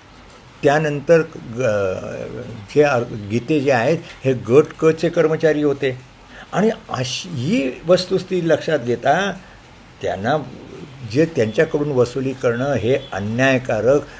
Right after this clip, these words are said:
व न्यायाला धरून होणार नाही. आता अतिरिक्त जी मगाशी मी म्हटल्याप्रमाणे अतिरिक्त जी दिली गेली पाच वर्षापेक्षा अधिक दिली असेल तर, अ, State of पंजाब व रफीक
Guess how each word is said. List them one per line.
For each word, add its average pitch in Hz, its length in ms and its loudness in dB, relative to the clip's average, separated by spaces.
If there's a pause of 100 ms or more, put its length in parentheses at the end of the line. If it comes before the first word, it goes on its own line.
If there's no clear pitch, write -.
(140)
व 117 100 4
न्यायाला 107 800 0
धरून 117 460 -4
होणार 101 400 -4
नाही. 92 640 -8 (920)
आता 196 140 0 (480)
अतिरिक्त 147 420 -2
जी 147 220 0
मगाशी 156 340 2
मी 160 100 -2
म्हटल्याप्रमाणे 160 680 -2 (340)
अतिरिक्त 220 520 0 (400)
जी 180 100 -2
दिली 165 240 2
गेली 160 280 2
पाच 165 440 -2
वर्षापेक्षा 202 720 0 (100)
अधिक 180 340 -2
दिली 151 240 2
असेल 101 560 -2 (400)
तर, 131 100 4
अ, 170 40 2 (720)
State 110 540 -6
of 160 60 4
पंजाब 147 540 0
व 160 40 6
रफीक 143 380 -2